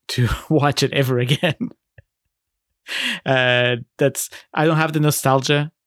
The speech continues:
for it, and I don't have the nostalgia for the genre, the attachment to the genre.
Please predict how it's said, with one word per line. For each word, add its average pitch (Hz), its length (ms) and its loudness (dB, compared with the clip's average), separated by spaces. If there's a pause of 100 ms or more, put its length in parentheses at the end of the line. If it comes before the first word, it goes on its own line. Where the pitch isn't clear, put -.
(180)
for 147 200 2
it, 143 280 0
and 120 180 -4
I 117 40 -2
don't 120 120 -2
have 127 180 0
the 127 80 0
nostalgia 120 520 -2
for 113 480 -6
the 123 220 -4
genre, 123 540 -2
the 131 60 -2
attachment 143 500 0
to 139 80 -2
the 123 100 -2
genre. 135 440 0